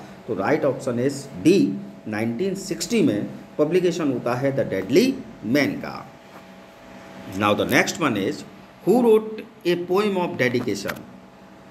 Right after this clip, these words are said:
किस लेखक की पोए-, पोएम है A Poem of Dedication? जयंत महापात्रा, विक्रम सेठ, निसिम एजकिल या रामानुजन?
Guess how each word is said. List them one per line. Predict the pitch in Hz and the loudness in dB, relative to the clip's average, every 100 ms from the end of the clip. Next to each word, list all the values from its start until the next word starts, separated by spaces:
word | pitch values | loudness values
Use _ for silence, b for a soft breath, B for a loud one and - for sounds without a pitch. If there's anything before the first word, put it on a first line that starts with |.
| - - | -20 -2
किस | 262 269 185 | 2 2 2
लेखक | 147 165 165 220 214 | 2 2 2 -4 -2
की | 214 | -6
पोए-, | 208 165 160 156 | -4 -2 -2 -2
पोएम | 147 - 147 156 156 | -8 -8 0 2 4
है | 147 143 143 - - | 4 2 2 -2 -4
A | 143 143 | -4 0
Poem | 147 165 160 | 0 2 2
of | 160 | -2
Dedication? | 135 120 110 101 82 - 64 - - B B - | 0 -2 -2 -6 -8 -8 -14 -16 -20 B B -14
जयंत | 98 120 143 139 | 0 2 2 2
महापात्रा, | 110 117 135 135 170 190 - | -2 0 -2 -2 -4 -4 -6
विक्रम | 104 - 107 | -8 -4 -4
सेठ, | 101 139 196 - - | 0 2 2 0 -6
निसिम | 104 104 104 98 110 | -4 -4 -4 -4 -2
एजकिल | 117 - 185 202 - | -4 -2 -2 -2 -4
या | 101 | -4
रामानुजन? | 95 101 156 175 175 202 | -2 0 2 2 0 -2